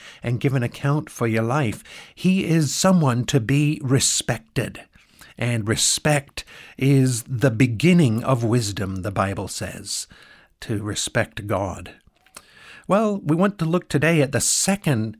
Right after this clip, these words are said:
aspect of how to relate to God, and that is to receive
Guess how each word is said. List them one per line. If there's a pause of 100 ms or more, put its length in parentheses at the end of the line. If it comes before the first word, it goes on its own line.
(140)
aspect
of
how
to
relate
to
God,
and
that
is
to (340)
receive